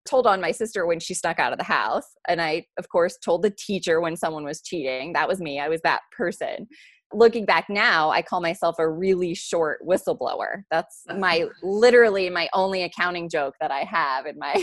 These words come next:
Speaker 1: <laughs> in my presentation. But now I say I'm, I'm still a whistleblower. I'm just a little bit taller now.
Speaker 2: I like it.
Speaker 1: Uh,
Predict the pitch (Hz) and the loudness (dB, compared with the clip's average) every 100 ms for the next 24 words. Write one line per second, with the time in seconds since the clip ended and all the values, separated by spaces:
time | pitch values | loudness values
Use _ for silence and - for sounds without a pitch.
0 | - 285 - 285 - - 180 180 165 156 | -2 -2 0 -2 -2 -4 -6 -4 -6 -6
1 | 160 - 131 135 - 269 269 285 277 254 | -6 -6 -8 -8 0 2 4 2 2 2
2 | - 208 202 190 - 202 202 196 - - | 2 0 0 -2 0 0 0 -10 -16 -20
3 | - 277 233 208 202 196 180 175 170 190 | -2 0 0 -2 -2 2 2 2 -2 -8
4 | 180 170 180 202 233 277 330 - 165 156 | -8 -8 -8 -8 -8 -10 -16 -8 -4 -4
5 | 143 135 117 - - _ _ _ _ - | -6 -8 -10 -10 -14 _ _ _ _ -4
6 | 165 151 156 180 156 _ _ _ - 392 | 2 4 4 2 -2 _ _ _ -8 -6
7 | - 523 - - | 4 4 6 2